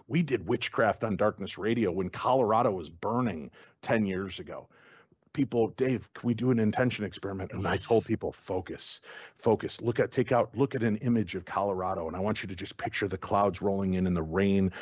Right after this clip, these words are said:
Speaker 1: And I, I walked them through this, but I didn't realize the power of this. And it hit like a, a tsunami. They were washing out roads. Towns were flooding over. You're like, "Wow, sometimes we gotta reel back the power,"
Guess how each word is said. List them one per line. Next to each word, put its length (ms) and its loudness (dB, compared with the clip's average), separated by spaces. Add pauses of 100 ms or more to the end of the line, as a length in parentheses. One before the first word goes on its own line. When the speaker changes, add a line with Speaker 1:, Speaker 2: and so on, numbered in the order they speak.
(140)
Speaker 1:
And 160 4
I, 180 2
I 80 2
walked 320 0
them 140 -4
through 240 -6
this, 240 -4 (360)
but 100 2
I 80 2
didn't 280 0
realize 420 0
the 100 -12
power 440 -2
of 140 -12
this. 300 -14 (340)
And 300 4 (420)
it 220 -2
hit 340 0
like 220 -2
a, 160 -6 (260)
a 160 -4
tsunami. 880 0
They 120 0
were 160 -4
washing 520 -4
out 220 0
roads. 560 4
Towns 420 -2
were 80 -2
flooding 400 0
over. 280 0
You're 120 2
like, 200 2
"Wow, 240 2
sometimes 480 -2
we 60 -2
gotta 260 4 (500)
reel 320 6
back 300 2
the 80 -4
power," 520 -4